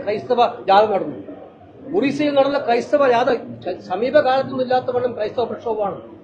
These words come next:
റിലീജിയസ് ഫ്രീഡം ആണെന്ന് പറഞ്ഞുകൊണ്ടാണ് സ്വാഗതം. അവിടെ കഴിഞ്ഞ ബി ജെ പി ഗവൺമെന്റ് വന്നിട്ട് ഇപ്പൊ പത്ത് മാസേ ആയിട്ടുള്ളൂ.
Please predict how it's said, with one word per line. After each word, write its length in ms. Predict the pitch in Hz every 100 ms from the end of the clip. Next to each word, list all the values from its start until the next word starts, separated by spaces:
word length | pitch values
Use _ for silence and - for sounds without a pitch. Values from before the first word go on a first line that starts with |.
| 175
റിലീജിയസ് 400 | 220 240 240 262 233
ഫ്രീഡം 240 | 226 233 214
ആണെന്ന് 160 | 214 202
പറഞ്ഞുകൊണ്ടാണ് 380 | 202 190 185 175
സ്വാഗതം. 260 | 156 156 - - - - - - 180
അവിടെ 240 | 233 277 269 294 311 - - 202
കഴിഞ്ഞ 240 | 233 277 240
ബി 60 | 240 277
ജെ 60 | 269
പി 80 | 285
ഗവൺമെന്റ് 320 | 277 277 269 254
വന്നിട്ട് 200 | 269 269
ഇപ്പൊ 100 | 254 226
പത്ത് 240 | 139 - 262
മാസേ 260 | 247 269 285
ആയിട്ടുള്ളൂ. 300 | 233 226 185